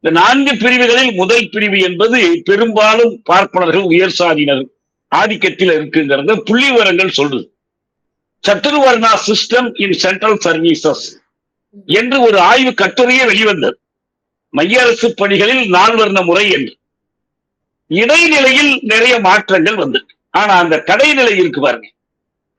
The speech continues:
இந்த துப்புரவு தொழிலாளர்கள், தூய்மை பணியாளர்கள், மலமல்லம் தொழிலாளர்கள், இவங்கள தொண்ணூறு விழுக்காட்டுக்கு மேல் எஸ் சி, எஸ் டி மக்கள் தான் பணியாற்றுகிறார்கள். இடஒதுக்கீடு எங்களுக்கு கொடுங்கன்னு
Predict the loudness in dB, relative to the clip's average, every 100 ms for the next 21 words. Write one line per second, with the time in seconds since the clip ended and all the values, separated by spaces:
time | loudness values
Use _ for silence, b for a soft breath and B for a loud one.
0 | _ -2 2 4 4 2 2 0 -4 -4
1 | -2 0 0 0 2 4 2 2 0 0
2 | 0 0 0 -2 0 0 2 0 -2 0
3 | 0 2 0 -2 0 2 2 0 -2 -6
4 | -8 _ _ -6 -2 0 -2 0 0 4
5 | 2 4 2 0 2 0 0 -4 -2 -2
6 | 0 0 -2 _ _ -2 -2 -2 -2 0
7 | -2 -4 -2 -2 -2 -4 -2 -2 -2 0
8 | 0 0 -2 0 -2 -4 -10 _ _ _
9 | _ _ _ _ _ _ 0 2 2 2
10 | 0 0 0 0 0 0 -2 -2 0 2
11 | 2 2